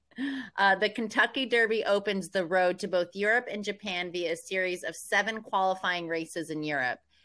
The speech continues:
and a series of four qualifying races in Japan. Uh, the highest point earner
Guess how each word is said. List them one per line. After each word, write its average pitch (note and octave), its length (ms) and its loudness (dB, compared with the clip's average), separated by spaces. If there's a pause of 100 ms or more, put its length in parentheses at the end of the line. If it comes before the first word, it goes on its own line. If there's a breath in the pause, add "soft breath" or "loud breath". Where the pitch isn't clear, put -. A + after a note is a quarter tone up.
(160)
and F3+ 140 -2
a F3 60 -2
series F#3+ 440 -2
of F#3 100 -4
four G3 300 0
qualifying F3 640 2
races D#3 480 -4
in D3+ 160 -2
Japan. C#3+ 600 -6 (440)
Uh, E3 200 4
the E3 120 0
highest G3 420 2
point G#3 380 -2
earner E3+ 560 0